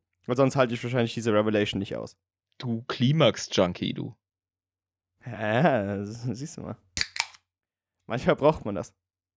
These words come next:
Speaker 1: So, ich bin ziemlich bereit.
Speaker 2: Alles klar. Nun,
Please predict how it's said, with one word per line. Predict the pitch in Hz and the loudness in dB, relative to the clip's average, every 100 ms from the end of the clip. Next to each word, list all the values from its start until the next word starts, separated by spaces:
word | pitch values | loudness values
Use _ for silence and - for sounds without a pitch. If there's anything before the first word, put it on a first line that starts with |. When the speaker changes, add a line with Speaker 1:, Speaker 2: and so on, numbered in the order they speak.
| _ _ _ _ _ _ _ _ _ _ _ _ _ _ _ _ _ _ | _ _ _ _ _ _ _ _ _ _ _ _ _ _ _ _ _ _
Speaker 1:
So, | 131 123 101 _ _ _ _ - | -12 -10 -12 _ _ _ _ -20
ich | - | -4
bin | 147 147 139 151 _ _ | 0 0 -2 -6 _ _
ziemlich | - 147 139 | -6 -4 -6
bereit. | 117 101 - _ _ _ _ _ _ - | -14 -16 -20 _ _ _ _ _ _ -2
Speaker 2:
Alles | 98 90 | 0 0
klar. | - 71 - _ _ _ _ _ _ _ _ _ _ | -4 -6 -8 _ _ _ _ _ _ _ _ _ _
Nun, | 127 143 147 113 76 | 2 4 6 4 -2